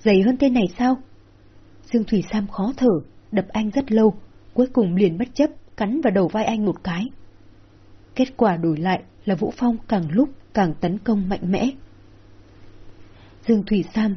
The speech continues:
vùi vào ngực anh, khóc sướt mướt. Vũ Phong làm với cô liên tục gần nửa tiếng, nhưng vẫn chưa xong. Nhìn thấy khuôn mặt nhỏ nhắn của cô đẫm lệ, anh hơi đau lòng. "Làm tình với tôi thật sự đau khổ vậy sao?" "Đau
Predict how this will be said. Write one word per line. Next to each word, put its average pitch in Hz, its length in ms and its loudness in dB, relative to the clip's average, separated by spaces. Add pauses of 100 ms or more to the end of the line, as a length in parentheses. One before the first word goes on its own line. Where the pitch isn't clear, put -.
vùi 208 220 4
vào 185 120 2
ngực 185 240 0
anh, 233 140 0 (200)
khóc 277 220 -2 (140)
sướt 302 220 0
mướt. 294 160 4 (1080)
Vũ 202 180 -2
Phong 214 220 0 (300)
làm 196 220 2
với 208 160 -2
cô 220 200 6
liên 208 220 4
tục 196 280 2
gần 170 220 0
nửa 170 160 2
tiếng, 190 340 -2 (240)
nhưng 202 260 2
vẫn 196 160 -2
chưa 233 180 2 (100)
xong. 220 140 -2 (520)
Nhìn 214 140 2
thấy 202 280 0
khuôn 247 180 2
mặt 202 200 -2
nhỏ 190 180 0
nhắn 160 280 -2
của 185 120 0
cô 226 260 2
đẫm 226 200 -2
lệ, 240 220 4 (360)
anh 220 160 -4
hơi 214 200 0
đau 220 160 2
lòng. 185 260 2 (1200)
"Làm 185 200 2
tình 170 240 2
với 202 140 -2
tôi 208 220 4 (120)
thật 196 120 -2 (120)
sự - 180 2
đau 233 180 0
khổ 185 300 0
vậy 190 140 -4 (100)
sao?" 220 200 -4 (1300)
"Đau 208 180 0